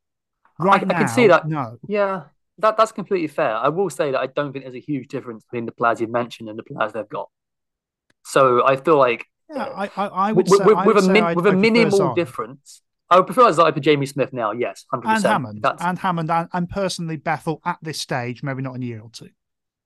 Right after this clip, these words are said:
Speaker 1: But I don't think the difference is necessarily huge, and I feel like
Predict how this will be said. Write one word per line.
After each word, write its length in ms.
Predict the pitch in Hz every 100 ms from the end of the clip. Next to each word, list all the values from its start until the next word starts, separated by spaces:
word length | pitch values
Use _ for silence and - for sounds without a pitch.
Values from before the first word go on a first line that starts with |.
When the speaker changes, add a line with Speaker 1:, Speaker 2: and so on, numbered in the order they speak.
| _ _ _ _ -
Speaker 1:
But 100 | 170
I 20 |
don't 80 | 202
think 120 | 185
the 40 | 165
difference 340 | 165 170 147
is 60 | 139
necessarily 720 | 151 131 147 143 127 110 107 _ _ _ _
huge, 580 | - 147 135 202 196 -
and 120 | 135
I 100 | 131
feel 320 | - 165 165
like 280 | 127 107 107